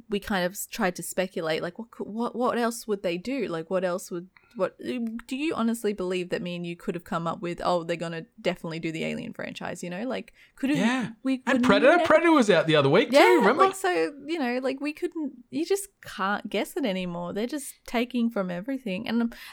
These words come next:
Speaker 1: as far as I'm aware, they're not, like, trying to cross-advertise anything. Like,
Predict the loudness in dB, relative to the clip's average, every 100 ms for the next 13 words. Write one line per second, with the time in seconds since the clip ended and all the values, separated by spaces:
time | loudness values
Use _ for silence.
0 | -6 -6 -2 0 2 0 -2 -4 -4 -4
1 | -2 0 0 -2 -2 -2 -2 -4 -6 -16
2 | -6 -4 -4 -8 -4 -2 -2 -4 -8 -4
3 | -2 -2 -2 -4 -2 -2 -4 -6 -6 -6
4 | -4 -4 -4 -4 -4 -8